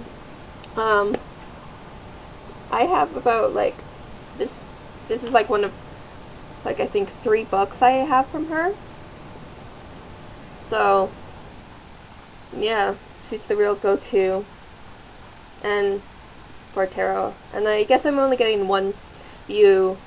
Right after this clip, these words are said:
of tarot. Um, not real one view, but, like, three out of maybe ten or so books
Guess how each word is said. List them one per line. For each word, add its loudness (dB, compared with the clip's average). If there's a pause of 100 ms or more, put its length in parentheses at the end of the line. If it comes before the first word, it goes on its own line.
(140)
of -4
tarot. 4 (840)
Um, 6 (1600)
not 2
real 6 (180)
one 8
view, 6
but, 2
like, -2 (2500)
three 6
out 8
of 2
maybe 2 (520)
ten 2
or 4
so 2 (220)
books -2